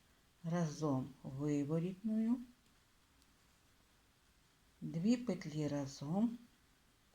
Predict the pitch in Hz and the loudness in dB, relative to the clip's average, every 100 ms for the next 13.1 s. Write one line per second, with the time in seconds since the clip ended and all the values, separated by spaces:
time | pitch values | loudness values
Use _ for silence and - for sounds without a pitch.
0 | _ _ _ - 147 135 151 143 139 160 | _ _ _ -14 -10 -4 0 0 0 -2
1 | 180 202 226 233 240 262 269 - - - | -2 0 4 6 6 6 2 -4 -20 -20
2 | _ _ _ _ _ _ - _ _ _ | _ _ _ _ _ _ -20 _ _ _
3 | _ _ _ _ 233 233 277 - - - | _ _ _ _ -10 -4 -4 -6 -20 -20
4 | - _ _ _ _ _ _ _ _ _ | -20 _ _ _ _ _ _ _ _ _
5 | _ _ - 151 151 - - - _ _ | _ _ -12 -10 -10 -12 -20 -20 _ _
6 | _ _ _ _ _ _ _ _ _ - | _ _ _ _ _ _ _ _ _ -8
7 | 196 180 165 - 147 139 143 226 277 - | -2 -2 -2 -4 -2 -2 0 0 0 -6
8 | - 165 156 - - 175 277 - - - | -12 -8 -6 -8 -8 -2 -2 -2 -16 -20
9 | _ - - - - 196 175 170 - 165 | _ -20 -20 -20 -8 -2 -2 -4 -2 -2
10 | 147 147 139 139 - - - 156 143 139 | 0 -2 -4 -4 -10 -20 -10 -6 -6 -8
11 | - 254 285 - - _ - - _ _ | 0 0 0 -6 -20 _ -20 -20 _ _
12 | _ 262 311 311 - 170 160 151 170 165 | _ -8 -6 -8 -6 -2 -2 0 0 0